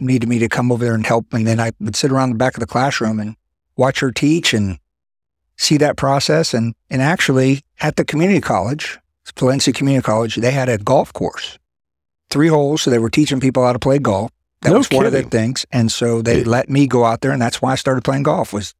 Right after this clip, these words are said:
Speaker 1: because of that
Speaker 2: Yeah.
Speaker 1: time when Mom didn't have enough money to send me to, you know, daycare or anything else, or be, have somebody watch me.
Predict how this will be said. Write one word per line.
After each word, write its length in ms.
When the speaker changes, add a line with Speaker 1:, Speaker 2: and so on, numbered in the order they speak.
Speaker 1:
because 340
of 140
that 120
Speaker 2:
Yeah. 180
Speaker 1:
time 380
when 640
Mom 320
didn't 180
have 160
enough 180
money 240
to 100
send 280
me 400
to, 400
you 140
know, 160
daycare 340
or 140
anything 320
else, 280
or 80
be, 240
have 240
somebody 240
watch 280
me. 180